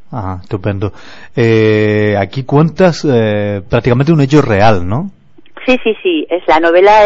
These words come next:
Speaker 2: está basada en hechos reales. Estos son, yo un día encontré las cartas que mi abuelo le había escrito a mi abuela desde el frente cuando estaba en la guerra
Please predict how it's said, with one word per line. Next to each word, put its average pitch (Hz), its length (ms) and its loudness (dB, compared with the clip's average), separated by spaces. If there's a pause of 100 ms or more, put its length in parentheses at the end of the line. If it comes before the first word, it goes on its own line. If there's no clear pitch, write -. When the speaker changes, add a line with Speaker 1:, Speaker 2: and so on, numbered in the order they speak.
Speaker 2:
está 214 280 0
basada 202 440 2
en 196 80 -4
hechos 180 280 -4
reales. 143 460 0 (680)
Estos 185 480 0 (100)
son, 156 840 0
yo 180 200 0
un 190 160 -4
día 190 220 -2
encontré 156 600 -2
las 151 200 0 (100)
cartas 160 560 -2
que 160 140 -6
mi 151 100 -4
abuelo 151 300 -2
le 139 100 -4
había 151 220 -4
escrito 170 360 -6
a 165 60 -2
mi 165 100 -4
abuela 165 460 -2
desde 135 320 -10
el 135 60 -8
frente 170 580 -6 (680)
cuando 135 220 -6
estaba 147 280 0
en 156 60 0
la 160 120 2
guerra 196 420 0